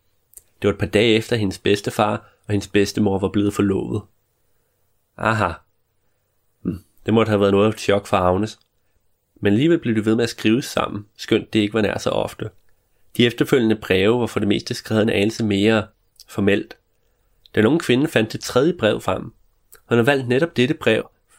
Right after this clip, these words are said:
fordi det sort på hvidt beskrev Ang-, Agnes tanker omkring forlovelsen og det efterfølgende bryllup. Hun havde åbenbart været frygtelig ked af hele situationen og hendes reaktion på det. Hun ønskede, at de stadig skulle være venner, og det blev de tilsyneladende ved med, for brevudvekslingen fortsatte i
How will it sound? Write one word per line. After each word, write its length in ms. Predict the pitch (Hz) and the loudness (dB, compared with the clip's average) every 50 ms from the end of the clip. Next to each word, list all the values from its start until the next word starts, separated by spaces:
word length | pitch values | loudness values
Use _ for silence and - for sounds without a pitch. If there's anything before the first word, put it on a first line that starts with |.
| _ _ _ _ _ _ _ _ _ _ - | _ _ _ _ _ _ _ _ _ _ -6
fordi 220 | - 113 117 127 | -4 -2 0 0
det 120 | 123 131 123 | 0 -2 -2
sort 240 | - - 135 139 - - | 0 2 0 0 0 -2
på 80 | 143 | -4
hvidt 280 | 117 113 120 117 - - - | -2 -2 -2 -4 -4 -6 -4
beskrev 360 | 131 123 - - - 117 113 - | -4 -4 -2 0 0 0 2 2
Ang-, 240 | 98 101 101 - - - | 0 0 0 -2 -6 -8
Agnes 440 | - 92 107 104 107 123 131 - | -6 -2 0 0 0 0 -2 -6
tanker 360 | - - 95 92 95 110 - 120 | -2 -2 -2 -2 -2 -4 -4 -4
omkring 340 | 110 110 - - 110 - | -6 -4 -2 -2 -2 0
forlovelsen 640 | - 113 104 104 107 104 110 117 113 - - 120 - | 0 2 4 4 4 4 2 -2 -4 -4 -4 -4 -4
og 120 | - 107 - | -6 -6 -2
det 120 | 78 104 | 0 0
efterfølgende 440 | 104 - - 107 - - 104 107 98 | 0 -2 -4 -6 -2 -2 -2 -2 -2
bryllup. 400 | - - - 95 95 98 101 - _ _ _ _ _ _ _ _ _ _ _ _ _ _ _ _ _ _ _ _ | -4 0 0 0 2 0 -2 -4 _ _ _ _ _ _ _ _ _ _ _ _ _ _ _ _ _ _ _ _
Hun 120 | - 113 117 | 0 2 4
havde 100 | 123 135 | 4 4
åbenbart 280 | 156 160 151 135 131 | 4 2 2 0 2
været 120 | 139 135 - | 0 -2 0
frygtelig 340 | - 120 131 - - - | 2 0 0 0 -4 -8
ked 180 | - - 127 123 | -2 -2 0 0
af 80 | 127 110 | 0 0
hele 160 | 110 120 131 | -2 -2 -2
situationen 680 | - 127 117 117 110 110 113 104 - 117 113 113 113 - | -2 -2 0 0 0 2 2 0 0 -2 -6 -8 -10 -10
og 60 | - | -8
hendes 260 | 104 107 98 - - - | -6 -6 -6 -6 -6 -6
reaktion 360 | 107 104 - - 117 117 113 - | -6 -6 -4 -4 -4 -4 -4 -2
på 140 | - 101 101 | -2 0 0
det. 120 | 107 117 - _ _ _ _ _ _ _ _ _ _ _ _ _ _ _ _ _ _ - | 0 -4 -8 _ _ _ _ _ _ _ _ _ _ _ _ _ _ _ _ _ _ -4
Hun 100 | - 113 | 0 2
ønskede, 280 | 123 127 131 - - 147 | 2 2 2 0 0 0
at 60 | 117 | 0
de 60 | 113 | -2
stadig 200 | - - 110 123 | -2 0 0 0
skulle 180 | - - 123 113 | 0 -2 0 0
være 140 | 110 101 - | 0 0 2
venner, 220 | 98 101 113 127 - _ _ _ _ _ _ _ _ _ _ _ _ _ _ _ _ _ _ _ _ _ _ _ | 0 0 0 -2 -6 _ _ _ _ _ _ _ _ _ _ _ _ _ _ _ _ _ _ _ _ _ _ _
og 100 | - 113 | -8 -4
det 140 | - 139 - | -4 -2 0
blev 180 | - 143 139 135 | 0 0 0 0
de 180 | - - 143 | -2 -6 -6
tilsyneladende 640 | 131 - - 127 - 147 165 190 214 185 135 113 110 104 | -6 -6 -6 -4 0 0 2 2 4 2 2 2 2 2
ved 100 | 110 131 | 2 2
med, 160 | 131 117 110 | 2 0 0
for 140 | - - 117 | 0 -2 -4
brevudvekslingen 680 | - - 117 131 170 175 127 117 107 - - 113 110 | 0 2 2 2 2 2 2 0 -2 0 -2 -2 -2
fortsatte 440 | - - 104 127 - - 117 104 104 | 0 2 0 0 2 0 -2 0 -2
i 60 | 101 | -2